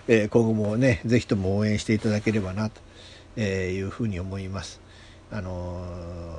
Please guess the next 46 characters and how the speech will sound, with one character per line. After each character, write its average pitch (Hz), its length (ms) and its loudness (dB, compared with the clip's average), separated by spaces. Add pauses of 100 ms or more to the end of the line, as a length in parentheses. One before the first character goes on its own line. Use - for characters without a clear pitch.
(180)
ー、 - 20 -4
ま 175 200 6
あ、 - 100 -6 (100)
ま 160 180 4
あ、 123 60 -2
で 127 140 2
き 175 100 6
る 170 80 8
範 143 200 2
囲 117 40 2
で 104 120 -2
頑 104 180 -2
張 107 80 0
っ 107 60 -2
て - 180 -6
い 85 40 -4
っ 80 40 -8
て、 - 380 -4 (320)
ね、 123 260 0 (140)
え 90 840 -8 (160)
ー、 127 1120 2
で、 120 60 -4
そ 143 100 0
の 156 140 4
後 175 240 4
ね、 190 180 4 (300)
そ 170 120 4
れ 175 60 4
の 190 100 2
結 294 200 2
果、 160 240 10
ま 135 80 2
あ、 120 80 0
楽 135 220 2
し 127 240 6
い、 - 0 -
引 117 140 -2
き - 260 -6
続 131 180 2
き 127 100 0
楽 127 220 2
し - 80 0
い 143 80 8
人 131 160 2
生 123 120 4
が 98 160 2